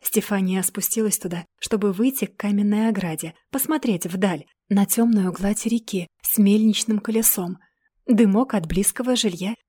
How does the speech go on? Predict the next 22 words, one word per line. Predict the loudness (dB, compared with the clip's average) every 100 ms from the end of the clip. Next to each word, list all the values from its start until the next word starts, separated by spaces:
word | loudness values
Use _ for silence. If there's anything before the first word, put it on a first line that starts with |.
| _
деревушки | 2 4 4 2 0 -2 -6 -2
вниз | 4 4 4
по | 0
течению, | -4 -2 -2 -4 -6 -8 -10 _ -2
на | 2 2 2 2
остроге | 0 -2 -2 -2 0 -2 -4 -4
гор. | -6 -4 -4 -6 -12 _
Ей | 2 6 8
не | 8 6
хотелось | 2 0 0 2 0
бы | -2 -2
жить | 0 0 0
между | -2 -2 -2 -2 0
заснеженных | 2 2 2 0 2 2 0 -2
пиков. | -4 -4 -4 -10 -12 _
Она | -2 2 4
надеялась, | 2 2 0 0 -2
они | 0 0
так | 0 -4 -2
и |
останутся | -4 -4 -2 -2 0 -2
тенью. | -2 0 0 0 -4 -8